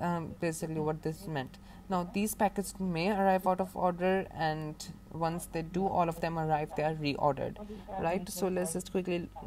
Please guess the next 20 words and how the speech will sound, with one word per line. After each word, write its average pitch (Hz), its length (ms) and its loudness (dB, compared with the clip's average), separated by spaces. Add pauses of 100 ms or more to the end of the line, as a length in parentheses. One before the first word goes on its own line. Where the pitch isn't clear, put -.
(120)
get 165 180 -2
into 165 220 -4
here, 180 300 -2 (100)
uh, 160 200 -4 (120)
the 160 100 -4
example. 170 640 -4 (340)
Now, 180 300 0
assume 196 680 0 (100)
these 185 280 0
are 160 120 6
routers 185 600 2
one, 165 360 0
two, 160 160 -4
three, 160 200 -6
four, 156 180 -4
five, 160 220 -2
six, - 420 -2 (440)
and 190 260 2
this 202 220 0
computer 175 600 0